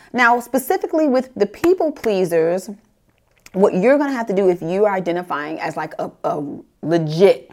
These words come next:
hardcore, like, this really is you, it's not just in certain situations or with certain people,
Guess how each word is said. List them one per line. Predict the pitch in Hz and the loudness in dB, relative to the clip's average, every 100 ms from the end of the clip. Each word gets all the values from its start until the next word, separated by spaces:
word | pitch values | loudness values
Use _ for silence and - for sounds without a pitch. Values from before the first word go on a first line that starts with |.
| _ | _
hardcore, | - 185 175 - 190 151 | -4 0 0 0 -4 -2
like, | 160 160 | -6 -6
this | 165 170 | -4 -4
really | 160 185 170 - | 0 2 2 0
is | 165 151 | -4 -2
you, | 147 156 | -6 -6
it's | 139 | -8
not | 160 170 | -8 -6
just | 170 | -6
in | 156 | -6
certain | 156 160 151 | -4 -4 -4
situations | 160 147 147 156 147 | -8 -6 -6 -6 -8
or | |
with | 151 139 | -10 -10
certain | 143 151 | -8 -8
people, | 143 156 165 202 202 | -8 -10 -8 -6 -6